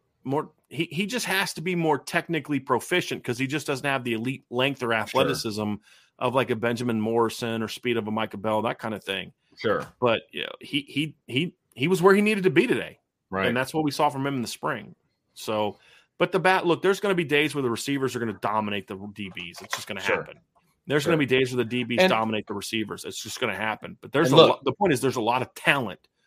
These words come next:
Speaker 2: there's a
Speaker 1: at
Speaker 2: ton
Speaker 1: these
Speaker 2: of
Speaker 1: two
Speaker 2: talent.
Speaker 1: positions.
Speaker 2: And you also have to understand they were,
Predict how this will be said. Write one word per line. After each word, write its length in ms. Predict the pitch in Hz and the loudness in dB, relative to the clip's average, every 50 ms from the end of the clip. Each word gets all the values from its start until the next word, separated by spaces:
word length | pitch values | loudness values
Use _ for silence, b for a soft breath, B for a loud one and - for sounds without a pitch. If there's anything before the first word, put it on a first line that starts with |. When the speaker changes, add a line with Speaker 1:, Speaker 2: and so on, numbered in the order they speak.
| _ - | _ 0
Speaker 2:
there's 180 | 135 131 104 | 2 2 2
a 40 | 107 | 0
Speaker 1:
at 60 | 104 | -2
Speaker 2:
ton 140 | - 143 143 | 2 2 4
Speaker 1:
these 120 | 139 123 113 | 4 4 2
Speaker 2:
of 40 | |
Speaker 1:
two 80 | 110 113 | 2 0
Speaker 2:
talent. 280 | 104 98 95 95 95 - | 2 2 2 0 0 -2
Speaker 1:
positions. 80 | - - | -2 2
Speaker 2:
And 300 | 123 120 120 110 95 - _ _ _ _ _ _ - | 4 4 4 4 0 -6 _ _ _ _ _ _ 0
you 140 | 117 139 147 | 6 8 8
also 200 | 165 160 151 135 | 8 8 8 6
have 120 | 127 123 | 4 4
to 80 | 120 123 | 4 2
understand 580 | 117 117 110 104 - - 117 113 113 107 104 98 | 0 2 0 -2 0 2 4 4 6 6 4 4
they 140 | 110 120 | 4 4
were, 240 | 143 151 143 - - | 6 4 2 0 -2